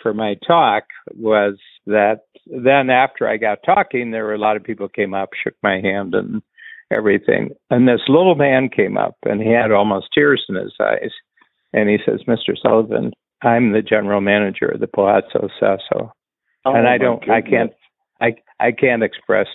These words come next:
Speaker 1: to you what you've done for my trip to Las Vegas." He said, "Everything I could have possibly hoped for <laughs> here," you know, 'cause there's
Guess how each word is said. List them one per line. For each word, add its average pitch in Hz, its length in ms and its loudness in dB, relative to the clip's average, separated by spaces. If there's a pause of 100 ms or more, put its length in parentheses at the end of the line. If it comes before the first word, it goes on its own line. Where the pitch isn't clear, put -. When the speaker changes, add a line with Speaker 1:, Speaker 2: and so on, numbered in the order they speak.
Speaker 1:
to - 60 -12
you - 280 -8 (560)
what 120 240 2
you've 104 160 -2
done 101 340 0
for 104 80 -6
my 92 200 -6
trip 98 340 -2 (240)
to 104 80 -2
Las 92 300 -2 (120)
Vegas." - 400 -6 (680)
He 104 200 0
said, 98 140 0 (440)
"Everything 131 420 0
I 107 100 0
could 120 180 -4
have 107 240 -6
possibly 110 640 -2
hoped 104 360 -4
for 95 300 -10 (120)
<laughs> - 360 -18
here," 104 320 0 (160)
you 180 60 2
know, 139 160 4
'cause 139 260 0
there's 113 300 0